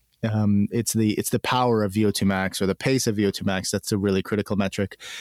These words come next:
And, uh, that's why getting hung up on the, the raw V O two max values is maybe a little bit of a red herring for most of us.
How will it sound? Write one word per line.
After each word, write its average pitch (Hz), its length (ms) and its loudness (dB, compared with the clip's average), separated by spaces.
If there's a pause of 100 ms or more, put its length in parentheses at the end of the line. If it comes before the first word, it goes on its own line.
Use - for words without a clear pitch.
(160)
And, 117 400 2
uh, 110 240 0 (520)
that's 139 460 0
why 127 420 4 (300)
getting 127 240 4
hung 123 220 2
up 117 180 0
on 110 220 2
the, 107 260 4 (460)
the 123 200 4
raw 113 640 4 (100)
V 113 220 4
O 113 40 4
two 107 160 0
max 110 320 0
values 120 500 2
is 101 340 0 (380)
maybe 110 320 4
a 110 60 2
little 110 240 2
bit 104 120 0
of 104 80 0
a 104 60 2
red 98 220 0
herring 98 280 0
for 101 140 -2
most 98 280 0
of 98 60 2
us. 98 300 0